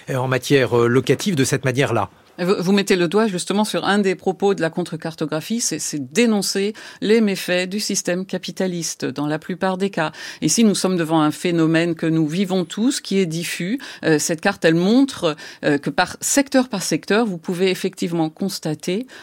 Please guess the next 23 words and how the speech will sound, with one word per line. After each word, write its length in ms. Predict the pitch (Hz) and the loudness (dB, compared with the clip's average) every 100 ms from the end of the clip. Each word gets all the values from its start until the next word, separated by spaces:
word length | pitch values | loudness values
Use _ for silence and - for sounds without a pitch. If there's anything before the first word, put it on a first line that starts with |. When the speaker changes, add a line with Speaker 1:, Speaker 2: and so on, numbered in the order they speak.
| - | 0
Speaker 2:
la 160 | 165 | 2
menace 500 | 175 196 190 214 - | 4 4 4 2 0
qui 160 | - 185 | -2 -4
pèse 300 | - 160 208 | 2 2 2
sur 160 | - 175 | -2 -2
ces 140 | 151 | 0
populations 580 | 165 156 156 147 - 139 | 0 0 0 2 2 2
pauvres, 360 | 180 240 262 | 2 4 2
qui 200 | 220 269 | 2 0
sont 240 | 269 220 220 | 2 0 0
des 140 | 180 | 0
populations 580 | 165 147 156 147 - 175 | -2 -4 -2 -2 0 0
racisées. 640 | 160 139 - 151 165 262 - - - - | 0 0 0 0 0 -2 -4 -20 -14 -2
Euh, 260 | 160 147 143 | 0 0 0
ça, 160 | 151 | -4
c'est 240 | - 139 156 | -4 -2 2
une 100 | 190 | 2
autre 240 | 254 196 | 2 2
logique 400 | 170 160 165 151 160 | 2 0 -2 -4 -2
à 80 | |
l'œuvre. 400 | 147 165 226 220 - - - - | 0 0 -2 -4 -6 -16 -10 2
Et, 240 | 165 160 | 4 6
euh, 360 | 151 143 143 | 4 2 0